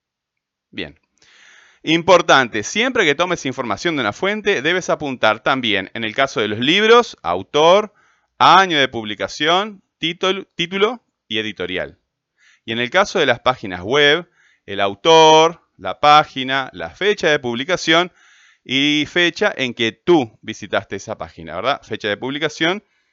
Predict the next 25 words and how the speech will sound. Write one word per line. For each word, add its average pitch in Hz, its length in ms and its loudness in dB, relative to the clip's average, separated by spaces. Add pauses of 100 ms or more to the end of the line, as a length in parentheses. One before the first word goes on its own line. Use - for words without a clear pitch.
(160)
y - 80 -20
fecha 123 240 -8
en 170 100 -10
que 104 180 -6
tú 170 220 -4
visitaste 113 420 -6
la 90 140 -8
página. - 420 -18 (920)
Bien, 113 380 -6 (720)
eh, 123 320 0
recuerda, 120 420 0
siempre 214 500 -2
es 180 60 -2
bueno 165 400 0
razonar 143 520 0
con 131 220 -2
otros 151 320 -2
para 123 160 -4
entender 117 420 -2
correctamente 123 760 -2
las 101 200 -6
ideas. 90 320 -6
Somos 156 280 -4
seres 147 260 -4
sociales. 85 640 -10